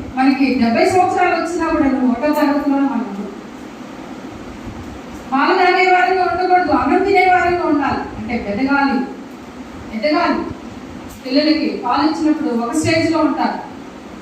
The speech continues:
కదండి, సెర్లాక్ పెట్టేటప్పుడు ఒక స్టేజ్లో ఉంటారు, అన్నం పెట్టేటప్పుడు అన్నం ఆ పిల్లలు ఎంత బా-, ఎలాంటి స్థితిలో తినగలుగుతారు దాంట్లో ఒక స్టేజ్లో, ఇంకా బలమైన ఫుడ్ తినేటప్పుడు దాంట్లో ఒక స్టేజ్లో ఉంటారు.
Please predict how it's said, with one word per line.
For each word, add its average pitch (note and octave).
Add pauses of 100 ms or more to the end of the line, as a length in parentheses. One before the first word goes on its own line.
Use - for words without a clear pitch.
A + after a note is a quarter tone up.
(440)
కదండి, C#4
సెర్లాక్ D#4+
పెట్టేటప్పుడు D#4
ఒక D#4
స్టేజ్లో E4
ఉంటారు, D4 (560)
అన్నం D#4
పెట్టేటప్పుడు E4 (320)
అన్నం E4+
ఆ E4
పిల్లలు E4+
ఎంత D#4
బా-, F4+
ఎలాంటి E4+
స్థితిలో F4+
తినగలుగుతారు D#4
దాంట్లో F4
ఒక F4+
స్టేజ్లో, D#4+ (420)
ఇంకా F4+
బలమైన F4+
ఫుడ్ F4+
తినేటప్పుడు E4
దాంట్లో F#4+
ఒక F#4+
స్టేజ్లో E4
ఉంటారు. B3+